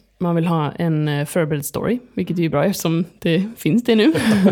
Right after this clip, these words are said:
<laughs> Men att den, eh, förberedda storyn är lite flexibel, åtminstone utifrån hur vi vill tackla den.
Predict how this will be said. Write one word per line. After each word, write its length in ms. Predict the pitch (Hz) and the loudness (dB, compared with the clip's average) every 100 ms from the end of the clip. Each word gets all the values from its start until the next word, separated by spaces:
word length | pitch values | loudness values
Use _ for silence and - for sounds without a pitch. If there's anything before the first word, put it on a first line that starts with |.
| - - - | 2 -8 -18
<laughs> 600 | - - - - 208 - | -18 -18 -18 -16 -16 -2
Men 460 | 180 175 170 165 | 2 4 4 4
att 280 | 160 156 - | 2 0 -2
den, 540 | 165 151 170 147 147 147 | -2 0 2 2 2 2
eh, 160 | 143 | 0
förberedda 400 | - 175 147 143 | 0 0 0 -2
storyn 520 | - 156 135 143 143 - | -2 -2 0 0 -2 -4
är 400 | 165 143 139 139 - _ _ - | -4 -2 -2 -4 -8 _ _ -6
lite 760 | 170 170 180 151 139 - 226 | 0 2 2 0 -2 -2 -2
flexibel, 520 | 262 247 165 139 139 151 | -2 -2 -2 0 -2 0
åtminstone 400 | 139 139 131 - | -2 -2 -2 -2
utifrån 540 | 143 - - 135 139 | -4 -4 -2 0 0
hur 260 | 143 139 139 | 0 -2 -2
vi 140 | 143 | -2
vill 160 | 143 143 | -4 -4
tackla 300 | 160 - | -6 -4
den. 140 | 165 | -4